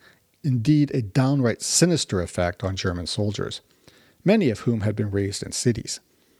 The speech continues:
They were depressed by the apparent limitlessness of the woods.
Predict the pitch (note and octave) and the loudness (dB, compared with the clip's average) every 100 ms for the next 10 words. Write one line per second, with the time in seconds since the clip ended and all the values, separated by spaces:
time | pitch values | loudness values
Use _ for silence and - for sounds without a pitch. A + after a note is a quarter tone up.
0 | _ _ - C#3+ G#3 C3 F#2+ E2+ - A#2+ | _ _ 2 2 4 0 -2 -6 0 0
1 | G2 - - G2+ G2+ G#2+ - - A#2+ - | 0 -6 -4 -2 -2 -6 -4 -2 -2 -2
2 | G2 A2+ D3+ - G#2+ G#2+ F#2 F#2+ - F#2 | 0 2 2 0 -4 -4 -4 -4 -6 -6
3 | F#2+ G2 G#2 - | -4 -2 -2 -4